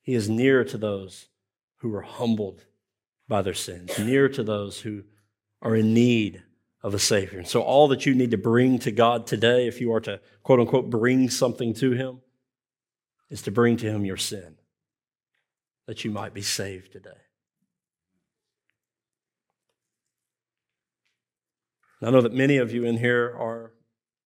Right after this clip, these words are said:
genuine believers, followers of Christ Jesus.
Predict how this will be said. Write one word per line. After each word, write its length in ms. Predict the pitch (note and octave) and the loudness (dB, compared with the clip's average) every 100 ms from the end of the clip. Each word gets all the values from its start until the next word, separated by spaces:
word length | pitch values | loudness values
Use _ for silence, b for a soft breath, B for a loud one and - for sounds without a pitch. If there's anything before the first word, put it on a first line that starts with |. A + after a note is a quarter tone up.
| _ _ | _ _
genuine 720 | C3 B2 B2+ B2 A#2 A#2 - - | 0 2 4 2 -2 -6 -16 -10
believers, 760 | A2 G2+ F#2+ F2+ E2+ - - _ _ _ _ _ _ _ | -8 -6 -6 -8 -18 -20 -20 _ _ _ _ _ _ _
followers 500 | C3+ C3 B2 G#2+ G2+ | -2 2 2 0 -6
of 140 | A2 | -12
Christ 320 | - G2+ F#2 - | -8 -8 -8 -16
Jesus. 540 | F#2+ F2 F#2 - | -20 -20 -20 -20